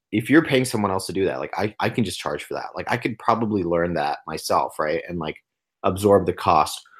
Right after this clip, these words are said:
Or people would pay me to do everything, and I just find a freelance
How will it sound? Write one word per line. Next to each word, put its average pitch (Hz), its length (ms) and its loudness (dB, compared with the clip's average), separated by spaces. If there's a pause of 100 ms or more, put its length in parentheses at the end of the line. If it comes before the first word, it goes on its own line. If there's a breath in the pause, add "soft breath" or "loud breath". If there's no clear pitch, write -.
(180 soft breath)
Or 160 240 10
people 156 260 2
would 113 140 8
pay 110 200 2
me 110 200 4
to 104 100 4
do 95 160 2
everything, 113 520 0
and 87 80 -10
I 92 120 -2
just 90 260 -10 (140)
find 85 200 0
a 76 60 -10
freelance 80 640 -10